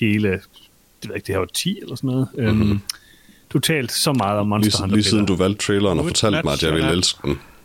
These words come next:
Speaker 1: Ja, altså, øh, Freja og jeg, og, og Lars for den sags skyld, vi har bare, vi har jo måttet leve med det her helvede, hvor du hele tiden vil anmelde Monster Hunter, vi har fået skudt ned.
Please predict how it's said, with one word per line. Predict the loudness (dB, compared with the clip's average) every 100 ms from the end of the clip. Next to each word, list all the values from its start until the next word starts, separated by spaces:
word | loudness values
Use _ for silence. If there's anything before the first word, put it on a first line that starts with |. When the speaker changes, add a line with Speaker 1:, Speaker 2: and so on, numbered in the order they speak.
| -20 -8
Speaker 1:
Ja, | -6 -6 -8 -6
altså, | -2 0 0
øh, | -4 -8 -10 -10 -4
Freja | -2 0 0
og | 0
jeg, | 0 0 0
og, | 0
og | 0 0
Lars | 0 -2
for | -2
den | -4
sags | -2
skyld, | -4 -4 -4
vi | -2
har | 0
bare, | 0 0 0
vi | 2
har |
jo | 2
måttet | 2 4
leve | 4
med | 4
det | 2
her | 2
helvede, | 2 2 4 2
hvor | 2
du | 4
hele | 4 2
tiden | 2 2
vil | 4
anmelde | 4 4 4
Monster | 2 0 0
Hunter, | 0 2
vi |
har | 0
fået | 0 -4
skudt | -2 2
ned. | 4 2